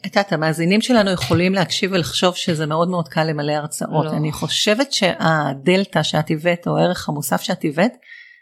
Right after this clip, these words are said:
Speaker 1: זה התחום,
Speaker 2: כן.
Speaker 1: שהוא תחום שונה,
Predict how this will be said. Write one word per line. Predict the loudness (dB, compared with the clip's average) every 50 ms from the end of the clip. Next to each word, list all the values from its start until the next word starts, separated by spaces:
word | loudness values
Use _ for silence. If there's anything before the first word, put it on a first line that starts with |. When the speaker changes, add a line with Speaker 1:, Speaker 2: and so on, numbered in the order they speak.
| _ _
Speaker 1:
זה | -8 -2 0 2 2 2 0 0
התחום, | -2 0 0 0 0 0 -2 -6 -6 -8 -10 -6 -2 2 2 2 2 2 -2 -4 -6
Speaker 2:
כן. | -4 -2 -2 -2 -4 -6 -16 _ -20 -20 -20 _ _ _ -4
Speaker 1:
שהוא | -2 0 2 2 0 0 2 2 2 2 2 2 0 0 -2 -2 -6 _ -14
תחום | -12 -6 -2 0 0 2 2 0 0 -2 -4 -6 -10 _ _ _ _
שונה, | -4 -2 -2 0 0 0 0 2 2 2 0